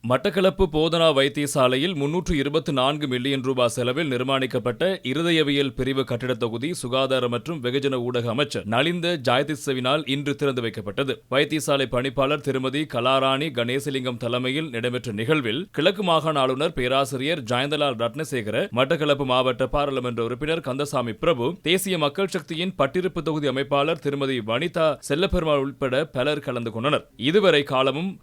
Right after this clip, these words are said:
வசதிகளற்ற நிலையில் கிழக்கு மாகாண மக்களுக்கு இருதயவியல் சிகிச்சை வழங்கப்பட்டு வந்தது. இக்குறைபாடு தற்போது நிவர்த்தி செய்யப்பட்டு முழு வசதிகளுடனான இருதயவியல் சிகிச்சை பிரிவு தற்போது நிர்மாணிக்கப்பட்டுள்ளது.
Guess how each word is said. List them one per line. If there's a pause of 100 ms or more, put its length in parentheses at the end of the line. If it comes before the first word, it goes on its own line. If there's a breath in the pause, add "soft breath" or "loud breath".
(100)
வசதிகளற்ற
நிலையில்
கிழக்கு
மாகாண
மக்களுக்கு
இருதயவியல்
சிகிச்சை
வழங்கப்பட்டு
வந்தது.
இக்குறைபாடு
தற்போது
நிவர்த்தி
செய்யப்பட்டு
முழு
வசதிகளுடனான
இருதயவியல்
சிகிச்சை
பிரிவு
தற்போது
நிர்மாணிக்கப்பட்டுள்ளது.